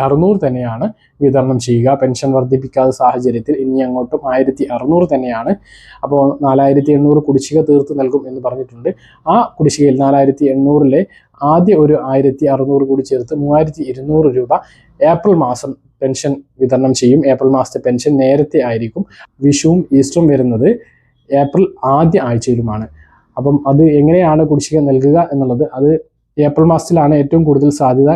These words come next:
കാരണം അടുത്ത സാമ്പത്തിക വർഷം ആരംഭിക്കുന്നത് ഏപ്രിൽ മാസം മുതൽ ആണ്. അതുകൊണ്ട് തന്നെ അടുത്ത സാമ്പത്തിക വർഷത്തിലാണ് ഈ മൂന്ന് ഗഡുക്കൾ നൽകുക എന്നുള്ളതാണ് വിവരം. അപ്പോൾ ഏപ്രിൽ മാസത്തിൽ മൂവായിരത്തി ഇരുന്നൂറ് ലഭിക്കാൻ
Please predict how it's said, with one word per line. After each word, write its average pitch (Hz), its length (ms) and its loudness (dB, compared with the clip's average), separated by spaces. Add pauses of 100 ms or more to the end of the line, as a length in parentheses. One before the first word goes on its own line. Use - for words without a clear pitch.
(120)
കാരണം 127 380 0 (500)
അടുത്ത 143 240 -2 (120)
സാമ്പത്തിക 143 500 0
വർഷം 147 280 -4
ആരംഭിക്കുന്നത് 135 440 0 (140)
ഏപ്രിൽ 127 280 -4
മാസം 131 280 -8
മുതൽ 127 180 -4 (600)
ആണ്. 123 120 2 (360)
അതുകൊണ്ട് 139 320 2
തന്നെ 139 200 2
അടുത്ത 139 300 -2
സാമ്പത്തിക 139 360 0 (100)
വർഷത്തിലാണ് 131 580 -2 (220)
ഈ 139 120 0
മൂന്ന് 135 300 -2
ഗഡുക്കൾ 131 260 -2 (140)
നൽകുക 143 260 2 (160)
എന്നുള്ളതാണ് 123 540 -6
വിവരം. 113 220 -10 (340)
അപ്പോൾ 135 140 0 (160)
ഏപ്രിൽ 180 300 0
മാസത്തിൽ 139 320 0 (120)
മൂവായിരത്തി 123 460 -2
ഇരുന്നൂറ് 123 340 -4
ലഭിക്കാൻ 120 280 -4